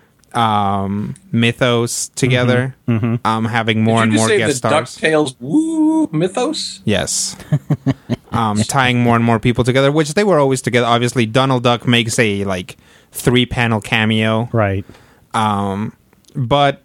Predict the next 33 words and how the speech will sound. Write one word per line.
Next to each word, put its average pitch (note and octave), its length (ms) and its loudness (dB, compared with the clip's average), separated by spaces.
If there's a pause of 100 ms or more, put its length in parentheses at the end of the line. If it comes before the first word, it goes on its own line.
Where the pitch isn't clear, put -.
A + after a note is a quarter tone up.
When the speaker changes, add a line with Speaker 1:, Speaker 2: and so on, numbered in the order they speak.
Speaker 1:
I C3 100 2
think C3 400 0 (140)
because B2 640 0
these A#2+ 180 2
are G#2 80 2
comics, D3+ 760 -2 (1120)
they A#2+ 240 0
can A#2 200 -2
get A#2 140 2
away A2 200 2
with G#2+ 160 -2
that G#2+ 180 2
a G#2+ 40 0
lot G#2+ 240 -2
more. A2+ 380 -2
Speaker 2:
Mm-hmm. A#2+ 140 0
Speaker 1:
Just A2 200 0
kind A#2 160 2
of A2 240 -4 (160)
fleshing B2 580 0
out A2 300 2
this G#2+ 300 0
whole, A2 600 0 (380)
uh, G2+ 400 0
Duckburg, G#2+ 720 0
Saint G#2+ 320 -2
Canard, G#2 440 0
and, G2+ 220 -2
and, G#2 220 -4
and G#2 180 -2
other G#2 220 -2
stuff. G2+ 560 -2 (640)
Um, F#3+ 580 -2